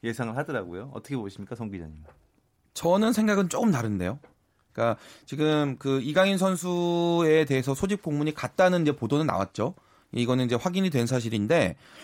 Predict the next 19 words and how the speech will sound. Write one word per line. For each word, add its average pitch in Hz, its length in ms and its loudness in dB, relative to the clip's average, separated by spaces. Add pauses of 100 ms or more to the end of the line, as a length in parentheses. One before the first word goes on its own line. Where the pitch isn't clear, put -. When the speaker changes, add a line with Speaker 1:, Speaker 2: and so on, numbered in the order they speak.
(160)
Speaker 2:
소집 214 260 0
공문이 214 300 4
갔다고 185 420 2
해서 165 120 0
실제로 180 360 -4
다 120 220 -4
그냥 120 240 -4
뽑히는 196 340 -4
건 190 100 -2
아니고요. 95 440 -4 (340)
일단 127 340 -2 (280)
예비 147 320 4
엔트리에 180 540 2
포함되어 165 500 2
있는 156 160 0
선수까지도 160 800 0 (220)
소집 175 260 -4
공문은 135 300 0
보내는데, 123 680 2